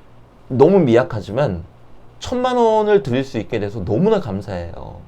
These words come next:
그리고 오늘 제가 또 느낀 점이 있다면요. <gasps> 여러분들이 너무 선하시다는 거. 그래서 제가 예상했던 것보다 앞으로는, 실은 이번에 행사 준비하면서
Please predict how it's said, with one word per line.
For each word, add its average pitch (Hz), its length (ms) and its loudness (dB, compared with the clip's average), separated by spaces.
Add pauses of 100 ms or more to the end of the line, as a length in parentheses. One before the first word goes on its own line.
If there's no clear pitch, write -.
(100)
그리고 135 240 -2
오늘 185 760 4
제가 131 260 0
또 123 100 -6
느낀 113 260 -4
점이 117 220 0
있다면요. 92 640 0 (640)
<gasps> - 680 -16
여러분들이 127 640 4
너무 104 300 2
선하시다는 107 720 -4
거. - 180 -14 (300)
그래서 113 320 -2
제가 117 280 0
예상했던 117 540 -2
것보다 95 480 2 (400)
앞으로는, 120 800 0 (280)
실은 233 340 4
이번에 196 320 6
행사 214 260 2
준비하면서 147 760 2